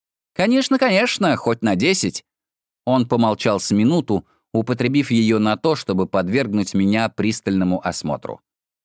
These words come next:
Потом вздохнул и покачал головой. "Не понимаю", — сказал он.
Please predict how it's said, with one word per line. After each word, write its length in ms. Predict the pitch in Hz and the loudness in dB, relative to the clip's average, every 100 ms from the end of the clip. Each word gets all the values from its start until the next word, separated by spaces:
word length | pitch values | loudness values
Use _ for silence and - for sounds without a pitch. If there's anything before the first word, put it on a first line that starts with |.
| _ _ | _ _
Потом 280 | 98 98 110 | -4 -2 -2
вздохнул 600 | 90 82 95 - 156 151 | -2 -2 -4 -2 -2 0
и 280 | - 117 113 | 0 0 0
покачал 520 | 101 92 87 - 90 | -2 -6 -4 -2 -2
головой. 540 | 80 82 76 67 55 _ _ _ _ _ _ _ 82 | -2 -2 -2 -4 -12 _ _ _ _ _ _ _ -4
"Не 200 | 107 95 | -2 -2
понимаю", — 600 | 104 98 87 69 64 - _ _ _ | -2 0 0 -2 -4 -8 _ _ _
сказал 400 | - - 73 69 | -8 -6 -4 -4
он. 140 | 64 | -6